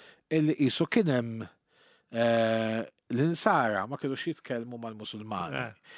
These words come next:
Speaker 1: Jew meta ġew il-Mongoli, l-insara ma kienux jitkellmu magħhom, u vera assolutament xejn.
Speaker 2: Mm, mm.
Speaker 1: Ehm, fil-fatt, waħda mid-drawiet li kien hemm fil-Medjuevu kienet illi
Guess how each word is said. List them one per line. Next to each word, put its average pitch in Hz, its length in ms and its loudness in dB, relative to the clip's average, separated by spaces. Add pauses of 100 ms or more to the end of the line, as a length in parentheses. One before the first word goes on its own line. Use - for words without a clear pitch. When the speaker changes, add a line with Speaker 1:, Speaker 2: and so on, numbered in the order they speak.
(160)
Speaker 1:
Jew 117 400 4
meta 113 260 0
ġew 110 240 0
il-Mongoli, 127 760 2
l-insara 127 440 -2
ma 135 80 -6
kienux 120 220 -12
jitkellmu 95 360 -10
magħhom, 117 360 -2
u 143 40 4
vera 110 320 -2
assolutament 101 760 -4
xejn. 78 480 -4
Speaker 2:
Mm, 123 260 -10
mm. 139 340 -10 (240)
Speaker 1:
Ehm, 139 500 2 (180)
fil-fatt, 147 500 0
waħda 160 340 2
mid-drawiet 113 960 -2
li 135 80 -2
kien 101 180 -6
hemm 98 240 -6
fil-Medjuevu 101 880 -4 (540)
kienet 107 420 2
illi 143 260 2